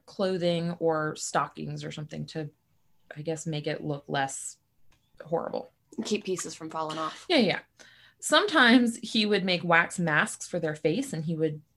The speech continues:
Speaker 1: paint big, bright colors on them. Sometimes he would put buttons or toy eyes in their eye sockets so that they could watch T V with him.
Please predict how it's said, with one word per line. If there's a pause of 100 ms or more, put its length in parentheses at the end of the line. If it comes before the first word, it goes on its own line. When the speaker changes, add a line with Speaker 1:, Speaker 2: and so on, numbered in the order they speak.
(140)
Speaker 1:
paint (300)
big, (120)
bright (720)
colors
on
them. (920)
Sometimes
he
would
put
buttons
or
toy
eyes
in
their
eye
sockets
so
that
they
could
watch
T
V
with
him.